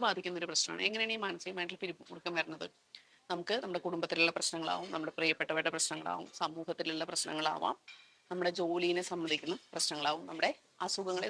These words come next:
സംബന്ധിക്കുന്ന പ്രശ്നങ്ങളാവാം. അപ്പൊ ഇതിൽ പല പ്രശ്നങ്ങളും നമുക്ക് കുറേയൊക്കെ നമുക്ക്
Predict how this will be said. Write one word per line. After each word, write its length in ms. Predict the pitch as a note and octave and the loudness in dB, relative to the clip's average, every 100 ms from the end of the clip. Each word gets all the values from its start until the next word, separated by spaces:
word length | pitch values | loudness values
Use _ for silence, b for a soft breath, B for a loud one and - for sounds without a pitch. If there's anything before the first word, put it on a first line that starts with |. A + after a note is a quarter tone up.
| A3 | -2
സംബന്ധിക്കുന്ന 380 | F#3+ D#3+ E3 - | -4 -4 -6 -2
പ്രശ്നങ്ങളാവാം. 540 | - - - - - - B B B B B | -2 -2 -2 -2 -2 -8 B B B B B
അപ്പൊ 140 | - B3 C#4 | -4 -2 0
ഇതിൽ 140 | C4 D4 - | 0 -2 4
പല 200 | B3+ D4 | 6 8
പ്രശ്നങ്ങളും 420 | - - A#3 A#3+ B3+ | 6 2 0 -2 -2
നമുക്ക് 260 | G#3+ G3 A#3+ - - | -4 0 -2 -2 -2
കുറേയൊക്കെ 440 | G#3 A3+ A3+ A#3 G#3+ | 2 4 4 2 0
നമുക്ക് 200 | F#3 | -2